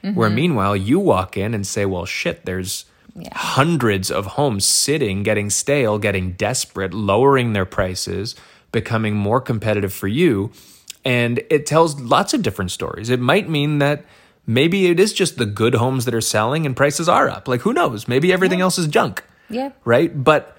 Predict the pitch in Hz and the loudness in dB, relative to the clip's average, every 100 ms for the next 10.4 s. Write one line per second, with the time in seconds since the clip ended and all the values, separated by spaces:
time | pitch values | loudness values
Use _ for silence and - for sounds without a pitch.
0 | _ _ _ - 139 135 143 208 160 110 | _ _ _ 0 2 6 6 4 2 0
1 | 110 - 131 139 147 139 135 139 120 120 | -2 -4 -2 0 2 0 0 -2 2 2
2 | 92 127 120 107 120 170 143 107 98 98 | 2 2 0 0 4 6 4 0 -2 -4
3 | 98 98 101 101 135 151 135 123 107 123 | -4 -4 -6 0 0 0 -2 -2 -4 -6
4 | 113 98 - 110 104 147 - - 107 101 | -6 -8 -4 0 0 -2 -4 -6 -6 -4
5 | 101 104 104 98 92 - 113 113 - 92 | -2 -2 -4 -6 -6 0 2 4 2 2
6 | 92 92 95 - 190 175 117 98 117 107 | -4 -6 -6 -8 -10 -4 -2 0 0 2
7 | 107 113 104 104 98 101 98 95 92 95 | 2 0 0 0 0 -2 0 -2 -4 -6
8 | - - - - - 113 110 110 95 127 | -6 -4 -4 -2 0 2 0 -4 0 2
9 | 131 110 - 90 90 92 101 104 - 95 | 2 0 -4 -4 -6 -6 -6 -8 -6 -6
10 | - 110 120 | -6 -12 -12